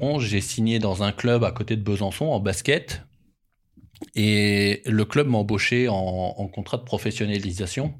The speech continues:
ce qui leur permettait d'avoir des aides, mais du coup, je devais suivre une formation. Et moi, j'avais déjà suivi ma formation, euh, d'éducateur sportif basket. Donc, du coup, bah, je leur ai demandé une formation en éducateur sportif musculation.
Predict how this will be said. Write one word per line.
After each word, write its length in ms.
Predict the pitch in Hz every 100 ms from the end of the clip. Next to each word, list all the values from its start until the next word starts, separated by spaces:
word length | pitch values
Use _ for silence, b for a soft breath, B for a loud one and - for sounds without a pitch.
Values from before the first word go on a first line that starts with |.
| -
ce 140 | - - _
qui 120 | - 101
leur 160 | 98
permettait 400 | - 95 98 -
d'avoir 320 | 107 92 92
des 240 | 98 101 107
aides, 160 | 151
mais 140 | 117 104
du 140 | 98
coup, 140 | 98 135
je 80 |
devais 200 | 113 98
suivre 220 | 92 123 117
une 100 | 104
formation. 520 | 117 110 110 - 101 B B B B B
Et 80 | 101
moi, 180 | 92 113
j'avais 240 | 101 98
déjà 300 | 101 95 113
suivi 340 | - 107 104
ma 140 | 120 110
formation, 680 | - 101 98 - 117 113
euh, 80 | 104
d'éducateur 540 | 98 101 98 107 107 -
sportif 420 | - - 104 92
basket. 480 | 98 - 135 139 - B B B B B
Donc, 240 | 104 101
du 80 | 101
coup, 120 | -
bah, 140 | 165 113
je 80 | 110
leur 140 | 101
ai 40 |
demandé 280 | 101 98 107
une 80 | 135
formation 680 | 110 104 98 104 - 117 117
en 440 | 101 92 92 95
éducateur 500 | 101 98 101 113 -
sportif 460 | - 107 - 117 -
musculation. 680 | 107 110 110 101 - 165